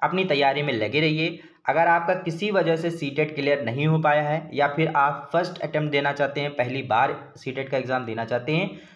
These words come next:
तो इस पॉइंट को अपने माइंड में बिल्कुल नहीं लाना है, अपनी तैयारी में लगातार लगे रहना है। जो भी होगा सभी के लिए एक ही चीज़ होगी, कोई स्पेशली आपके लिए नहीं होगा।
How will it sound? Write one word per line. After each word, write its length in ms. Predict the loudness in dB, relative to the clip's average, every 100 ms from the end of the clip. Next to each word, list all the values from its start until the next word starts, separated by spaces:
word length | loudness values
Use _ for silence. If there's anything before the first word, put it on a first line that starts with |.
| -12
तो 60 | -6
इस 280 | -2 -2 0
पॉइंट 640 | -2 -2 0 2 2 0
को 100 | 2
अपने 300 | 0 0 -2
माइंड 300 | 2 2 2
में 160 | -2 -2
बिल्कुल 300 | -4 0 2
नहीं 160 | 4
लाना 260 | 4 2 2
है, 240 | 0 -2 -6
अपनी 240 | -8 -6
तैयारी 440 | -4 0 0 -2
में 100 | -4
लगातार 480 | -4 0 0 2 0
लगे 260 | 0 -4 0
रहना 240 | 0 0
है। 480 | -2 -4 -8 -20 _ -6
जो 160 | 0 2
भी 160 | 2
होगा 280 | 2 4 2
सभी 320 | 2 0 0
के 100 | 0
लिए 140 | 0 0
एक 260 | 0 -4 -6
ही 60 |
चीज़ 240 | -6 -4 -2
होगी, 240 | -2 -4 -8 -14 -6
कोई 240 | -4 -4
स्पेशली 420 | -6 -6 -6 -2 2
आपके 420 | 2 2 0 -2
लिए 160 | -2
नहीं 200 | -2 -4
होगा। 400 | -4 -2 -2 -4